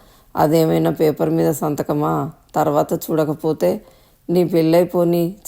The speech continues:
చిన్నికేం భయం లేదు, నా దగ్గర ఉంచుకుంటాను. అప్పుడప్పుడు తీసుకొచ్చి చూపించి వెళ్తూ ఉంటాను. మెల్లగా అలవాటు చేద్దాం. ముందే నువ్వు పిల్లాడితో వెళ్తే అతనికి కూడా ఇష్టం కావాలి కదా. మనం అంత భయపడుతున్నాము,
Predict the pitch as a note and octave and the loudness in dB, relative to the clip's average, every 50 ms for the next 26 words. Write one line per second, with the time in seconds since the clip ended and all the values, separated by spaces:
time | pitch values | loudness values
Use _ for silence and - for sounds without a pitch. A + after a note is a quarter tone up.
0 | - G#3 F3 E3+ F3 F3 E3 F#3 F3 E3+ E3 D#3+ D3+ D3+ D3+ D3+ D#3 D#3 D#3 D#3 | -4 -2 0 0 0 0 0 0 0 0 0 0 0 0 0 0 0 0 0 0
1 | D3+ C#3 C#3 - - - D3+ D3+ D3 C#3+ D3+ C3+ D3 D#3 D#3 D3+ D3 C3 - - | 0 -2 -2 -4 -6 -4 -4 -2 -2 -2 -2 -2 -2 -2 -2 -2 -4 -4 -6 -6
2 | - D#3 C#3+ B2+ D3 D3 C#3+ C#3+ - - - - _ _ _ - D3+ D3 - - | -4 -4 -4 -2 -4 -4 -6 -6 -10 -12 -18 -20 _ _ _ -4 -2 -2 0 0
3 | E3+ F3 E3 - F#3 E3+ E3+ D#3+ - E3 D#3 C3+ - - F3+ D3 - - D#3+ - | 0 0 0 0 -2 -2 -2 0 -2 -2 -2 -4 -4 -6 -6 -6 -6 -8 -6 -4
4 | - E3 D3+ - - E3 E3 - F#3 E3+ D#3+ D#3 D3 C#3 C#3 E3+ D#3+ D#3 D3 C#3 | -2 -2 -2 -2 -4 -4 -4 -2 -2 0 0 0 0 -2 -2 -2 -2 -2 -2 -2
5 | B2+ C#3+ C#3 C3+ C3+ C3+ - - - - _ _ _ _ - D#3 D#3 D3+ D#3 D#3+ | -2 -2 -4 -4 -4 -6 -10 -12 -20 -20 _ _ _ _ -2 0 2 4 4 4
6 | E3 E3+ E3+ D#3+ D3+ D3+ D3+ D#3+ D#3 D3 C#3+ - D#3 C#3+ C3+ C3 C#3 C#3 C3 B2 | 4 4 4 4 4 2 2 0 0 -2 -2 -2 -2 0 0 0 0 -2 -2 -6
7 | - _ _ _ _ _ _ - D#3+ E3 D#3+ D#3+ E3 F3+ F#3 G3 F#3 F3+ F3 D#3+ | -8 _ _ _ _ _ _ -4 0 2 2 4 4 4 4 4 2 0 0 -2
8 | - E3+ D3+ D3+ D#3 D#3 D3+ D3+ D#3+ F3 D#3+ D#3 D#3 D3 D3 C#3 C#3+ D#3+ D#3+ D#3+ | -2 0 2 2 2 2 2 0 0 -2 0 2 2 0 0 0 0 0 2 2
9 | D3+ D3 C#3+ - D3+ D3 C#3+ - - D3+ D#3 D#3 D3+ C#3 - - - D3+ D#3 D3 | 2 0 0 -2 -4 -4 -4 -4 -2 0 0 0 0 -2 -4 -6 -6 -6 -2 -2
10 | D#3+ D3 C#3 C#3+ D3 D#3 D#3+ E3 E3 D3+ C3+ C#3 C3+ C#3+ D3 - - - _ _ | 0 0 2 2 2 0 0 0 0 0 0 -2 -2 -4 -8 -12 -20 -20 _ _
11 | _ _ _ _ _ _ _ _ _ _ _ _ _ _ _ _ _ _ - D#3+ | _ _ _ _ _ _ _ _ _ _ _ _ _ _ _ _ _ _ -2 0
12 | E3 E3+ F3 E3+ D#3+ D#3 D#3 C#3+ D#3+ D3+ D3 D#3+ D#3 D#3 D3+ D#3 F3+ E3+ D#3+ - | 2 2 2 2 2 2 0 0 0 2 4 4 4 4 2 0 0 -2 -2 -2
13 | - D#3+ D3+ D3+ D3 C#3+ D3+ D#3+ F#3 A3 | -2 -2 0 0 0 -2 -2 -2 -4 -6